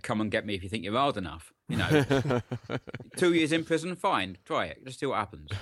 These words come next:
Speaker 1: That's fine,
Speaker 2: <laughs>
Speaker 1: but, um, um, because that, that's, that's the, that's the, that's the, that's the up-, what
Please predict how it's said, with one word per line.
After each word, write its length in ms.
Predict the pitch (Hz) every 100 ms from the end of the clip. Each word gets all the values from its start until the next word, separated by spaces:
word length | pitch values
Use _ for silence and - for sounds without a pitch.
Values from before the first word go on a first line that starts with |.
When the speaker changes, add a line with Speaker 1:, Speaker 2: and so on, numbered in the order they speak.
| - _ - -
Speaker 1:
That's 220 | 170 180
fine, 300 | 151 95 87
Speaker 2:
<laughs> 80 | 113
Speaker 1:
but, 280 | 123 -
um, 460 | 123 123 123 127 120 - _ _ _ _ _ -
um, 580 | 92 117 120 120 110 - _
because 160 | - 131
that, 140 | 147 123
that's, 140 | 123
that's 240 | - 123
the, 260 | - 110 98 -
that's 140 | 110
the, 200 | 107 104 -
that's 180 | 113
the, 160 | 110 107 -
that's 200 | 120 -
the 120 | 104
up-, 160 | -
what 240 | 110 104